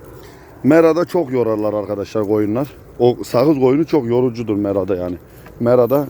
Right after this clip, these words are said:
çok fazla yorar. Aşırı derecede efor sarf edersiniz. O da var. Yani bunu eksisini de söyleyeyim, bunu eksiği de ben size söyleyeyim. Hani çoğu kişi farkında bile değildir. Merada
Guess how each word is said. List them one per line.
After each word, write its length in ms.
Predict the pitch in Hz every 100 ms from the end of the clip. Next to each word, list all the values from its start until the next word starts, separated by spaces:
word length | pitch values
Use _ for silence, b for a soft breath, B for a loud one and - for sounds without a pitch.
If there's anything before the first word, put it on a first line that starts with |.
| -
çok 160 | 131
fazla 320 | - 120 120
yorar. 340 | 113 95 117 123 - - B B B B -
Aşırı 400 | 117 113 143 143
derecede 380 | 120 113 120 139
efor 260 | 123 123
sarf 280 | 123 117 -
edersiniz. 360 | 101 95 143 139
O 140 | 131 123
da 120 | 98
var. 120 | 85 -
Yani 260 | 113 110 110 - B B B B B B
bunu 260 | 123 139 151
eksisini 540 | 139 - 120 151 147
de 80 | 139
söyleyeyim, 400 | - 110 92 85 - _ -
bunu 240 | 120 139 131
eksiği 400 | 123 - 156 143
de 120 | 131
ben 120 | 139
size 280 | 131 107 98
söyleyeyim. 380 | - 92 85 76
Hani 200 | 117 104 95 B B B B B B B
çoğu 260 | - 139
kişi 340 | 127 120 156 160 B B B _ b b b
farkında 460 | - 127 123 156 139
bile 180 | 131 127
değildir. 340 | 131 107 107
Merada 440 | 117 123 123 123